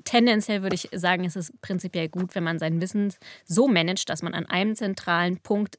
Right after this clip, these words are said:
Zugriffe hat zu dem Wissen. Denn am Ende geht's darum, ne, Wissen ist Wissen, wo es steht. Und wenn ich's schnell finde, habe ich, äh, ne, eine signifikante Steigerung in der Produktivität der Mitarbeiter. Das heißt, wenn es gut strukturiert ist, und das heißt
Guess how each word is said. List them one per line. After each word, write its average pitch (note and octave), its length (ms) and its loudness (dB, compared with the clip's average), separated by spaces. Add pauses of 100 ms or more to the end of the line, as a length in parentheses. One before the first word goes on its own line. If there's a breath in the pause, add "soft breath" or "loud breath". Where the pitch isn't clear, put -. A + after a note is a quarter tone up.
Zugriffe F3 500 -4
hat F3 140 -6
zu F3 100 -8
dem D#3+ 160 -6
Wissen. D#3+ 240 -6
Denn D#3+ 100 -2
am - 60 -6
Ende G#3+ 220 4
geht's G#3 220 -4
darum, G3+ 260 0
ne, A3 200 -2
Wissen A3 240 -2
ist - 220 -4 (580)
Wissen, F#3+ 280 -2
wo F3+ 60 -2
es F3 100 -2
steht. A#3 280 -2 (600 loud breath)
Und G3 260 -2
wenn F#3+ 200 2
ich's F#3 180 0
schnell A3 280 2
finde, C#4 460 2 (120)
habe G3 180 0
ich, - 180 -6 (280)
äh, - 200 -6 (140)
ne, F3+ 400 -4 (680)
eine E3+ 460 -6 (100)
signifikante G#3 920 2
Steigerung F#3 500 2
in F3 60 0
der E3+ 80 -2
Produktivität F#3 560 -2
der F3 80 2
Mitarbeiter. F#3 420 0 (400 loud breath)
Das - 160 -6
heißt, F3 160 0
wenn F#3 120 -2
es F3+ 100 -4
gut B3+ 160 -4
strukturiert A#3 420 0
ist, F3+ 100 -4
und D3+ 140 -10
das D#3+ 180 -10
heißt F#3+ 320 -2